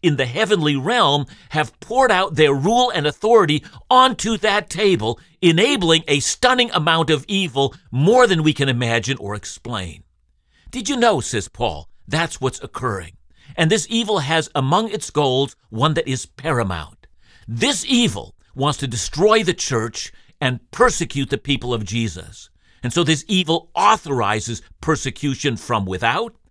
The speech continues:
but it also authorizes destructive heresies from within." Paul calls it doctrines of demons. He also authorizes moral corruption among key leaders in the church.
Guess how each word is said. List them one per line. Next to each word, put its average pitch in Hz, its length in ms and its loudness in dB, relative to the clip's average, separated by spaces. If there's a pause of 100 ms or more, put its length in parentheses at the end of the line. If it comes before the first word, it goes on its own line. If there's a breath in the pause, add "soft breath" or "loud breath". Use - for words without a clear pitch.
(240)
but 139 100 0
it 139 140 0
also 202 500 4
authorizes 143 840 0 (220 soft breath)
destructive 170 720 -2
heresies 165 720 -2
from 131 240 -6
within." 113 520 -4 (380)
Paul 123 200 -2
calls 127 260 -2
it 120 200 -4
doctrines 123 560 -4
of 101 280 -10
demons. 98 640 -6 (400)
He 131 80 2
also 165 480 0
authorizes 131 720 2 (120 soft breath)
moral 170 520 4
corruption 165 680 -2 (200 loud breath)
among 135 320 0 (100)
key 196 320 -4
leaders 143 420 -2
in 123 140 -6
the 120 80 -2
church. - 640 -12